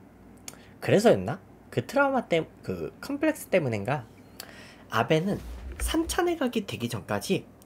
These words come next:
도쿄대학교 출신 정치인들을 강요를 안 썼다고 그래요. 자기가 쪼들리니까.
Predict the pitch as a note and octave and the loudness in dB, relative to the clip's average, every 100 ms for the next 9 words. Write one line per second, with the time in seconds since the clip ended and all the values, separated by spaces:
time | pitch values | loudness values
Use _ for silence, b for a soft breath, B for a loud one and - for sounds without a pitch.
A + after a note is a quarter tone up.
0 | - - B2+ - D#4+ E4 D#4+ - G#3 - | -12 -2 -2 4 4 4 2 2 -2 0
1 | E3+ - D#3 D3 C3+ B2 - G2 F#2 A2 | -4 -2 -2 0 -2 -4 -4 -6 -4 -6
2 | G#2 F#2+ F#2+ F#2 - F#2 F#2 B2 - F3 | -4 -4 -4 -6 -8 -10 -4 -4 -4 -8
3 | - A3 C4+ C#3+ G#2 F2+ - - - - | -4 -4 -2 -4 -6 -12 -14 -16 -20 -20
4 | - - - - - - A#2+ B2 A#2 - | -20 -20 -20 -20 -20 -2 0 4 4 4
5 | A#3 B3 C#3+ - - - | 4 4 0 -6 -10 -14